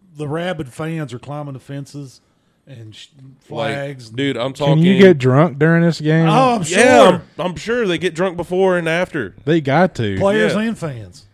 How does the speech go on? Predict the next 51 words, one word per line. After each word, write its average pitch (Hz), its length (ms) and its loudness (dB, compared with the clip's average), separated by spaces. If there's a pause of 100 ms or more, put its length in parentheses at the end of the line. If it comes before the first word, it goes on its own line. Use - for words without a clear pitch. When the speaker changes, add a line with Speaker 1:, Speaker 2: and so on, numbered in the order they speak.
(120)
Speaker 2:
Like, 123 180 -6
it's 139 140 -8
crazy. 156 500 -6
It's 107 140 -14
like 127 200 -4
during 143 240 -4
this 127 140 -8
one 131 220 -8
big 131 200 -8
festival 123 440 -8
they 104 100 -8
have 104 160 -10
a 101 60 -14
year. 101 260 -14 (880)
Speaker 1:
We'll, 151 220 -14
we'll 175 140 -10
show 170 200 -8
it 156 40 -8
to 135 60 -14
Speaker 3:
Sign 131 260 -2
Speaker 1:
you. 117 40 -4
Speaker 3:
me 127 200 0
up. 110 280 -4
Speaker 1:
It 156 100 -14
is 120 120 -18
crazy. 120 520 -12 (360)
We'll 165 160 -4
have 175 160 -2
more 170 240 -2
on 160 100 -4
that 156 180 -8
next 147 300 -10
week. 151 300 -8
If 135 80 -10
anybody 175 260 -6
gets 170 220 -8
a - 20 -20
chance, 160 320 -10
Dusty, 139 260 -16
what 165 120 -10
was 156 80 -16
the 170 100 -14
name 175 120 -12
of 175 100 -12
it 160 40 -16
again? 165 280 -14 (100)
Speaker 2:
Calico. 127 1900 -6 (140)
If - 120 -12
you 139 100 -10
just 139 140 -12
look, 120 160 -8